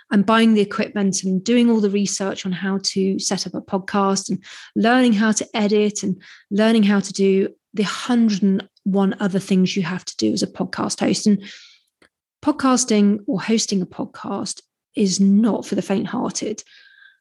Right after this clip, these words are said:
And if you are considering setting up a podcast, by all means, give me a call or drop me a line, because it isn't straightforward and there's lots of little things to consider. And I've been there and done it all.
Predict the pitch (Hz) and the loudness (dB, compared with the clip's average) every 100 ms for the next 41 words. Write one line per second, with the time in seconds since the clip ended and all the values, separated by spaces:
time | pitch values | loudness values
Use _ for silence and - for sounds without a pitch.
0 | _ 220 196 196 196 190 - 233 - 214 | _ 0 4 4 4 2 2 -2 0 -2
1 | - 247 254 247 190 - 180 - 220 233 | 0 0 2 2 -2 -2 -6 -8 -6 -6
2 | 240 - _ - 202 185 190 180 202 190 | -8 -10 _ -6 -4 -2 -4 -4 -4 -4
3 | 190 - 202 208 220 208 185 - 180 185 | -4 -2 0 4 4 4 2 0 -2 -2
4 | 185 - 196 196 196 214 208 185 190 214 | -4 0 2 4 2 0 -2 -4 -4 -6
5 | 220 196 196 226 226 208 - - - - | -2 2 2 2 0 -2 -8 -20 -20 -16
6 | - - 214 196 247 226 254 254 220 202 | -12 -4 0 0 0 2 2 2 2 2
7 | - - _ - - - 190 175 - 208 | -2 -8 _ -8 -6 -4 -4 -6 -6 -4
8 | 165 226 208 202 190 220 - - 202 196 | -2 -2 0 0 0 -2 -2 -4 -2 0
9 | 202 196 190 - 196 196 190 - 190 185 | 0 -2 -6 -6 -4 -4 -4 -10 -6 -4
10 | - 196 - - 220 208 226 254 247 226 | -2 -4 -4 -4 0 2 2 2 4 2
11 | 202 190 202 269 233 269 | 0 0 -2 -2 -2 -2